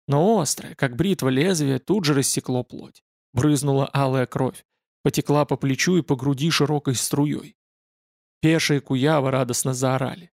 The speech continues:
Начали колотить в щиты. Куявские всадники смеялись и хлопали один другого по железным плечам. Железный строй колыхался, как жуткая волна стального моря.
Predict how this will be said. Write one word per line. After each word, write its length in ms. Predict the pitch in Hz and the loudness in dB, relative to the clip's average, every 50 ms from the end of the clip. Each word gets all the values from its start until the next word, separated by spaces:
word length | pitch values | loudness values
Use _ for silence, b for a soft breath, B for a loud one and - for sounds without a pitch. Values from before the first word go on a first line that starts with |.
| _ _ _ | _ _ _
Начали 420 | - 139 139 147 143 - 147 131 139 | 0 2 2 2 2 0 0 0 0
колотить 460 | - - 131 131 127 - 135 131 - | 0 0 0 0 0 0 -2 -4 -4
в 40 | - | -4
щиты. 420 | - - - 156 - - - - _ _ _ _ _ _ _ _ _ _ _ _ - | -4 -2 -2 -2 -4 -6 -12 -20 _ _ _ _ _ _ _ _ _ _ _ _ 0
Куявские 500 | 135 151 190 208 175 - - 180 175 147 | 2 2 4 2 2 0 2 2 2 2
всадники 520 | - - 180 180 175 147 156 147 - 156 | 2 2 2 2 2 0 -2 -2 0 0
смеялись 680 | 139 - 147 131 131 131 143 165 170 160 151 131 - - | 0 0 0 0 0 2 2 4 4 2 2 0 0 -2
и 40 | |
хлопали 460 | 131 - - 143 160 160 147 147 135 135 | -4 -2 0 0 2 2 2 0 2 2
один 300 | 135 135 127 151 156 143 | 0 0 0 -2 -2 0
другого 400 | 139 139 127 139 160 156 143 127 | 0 0 0 2 2 2 0 0
по 100 | - 139 | -2 -2
железным 440 | 117 143 135 139 135 131 135 131 | 0 0 0 0 0 0 -2 -4
плечам. 440 | 123 131 131 - - - - - - _ _ _ _ _ _ _ _ _ _ _ _ _ _ | -4 -4 -4 -4 -4 -8 -10 -14 -20 _ _ _ _ _ _ _ _ _ _ _ _ _ _
Железный 440 | - 139 156 190 202 185 180 185 170 | 0 2 4 4 4 2 2 0 0
строй 260 | - - 190 202 190 | 2 2 2 2 2
колыхался, 580 | - - 165 160 - - 170 175 165 143 - - | 2 2 0 2 2 2 2 2 2 0 -2 -2
как 180 | - 135 127 | -4 -4 -2
жуткая 400 | 127 117 156 175 - - 160 147 | -2 -2 -2 -4 -2 0 0 2
волна 320 | 127 135 131 131 139 147 131 | 2 2 0 0 0 0 -2
стального 460 | - - 139 131 127 131 135 131 131 | 0 0 -2 -2 0 0 -2 0 0
моря. 320 | 135 139 131 123 - - | -2 -2 -4 -6 -8 -14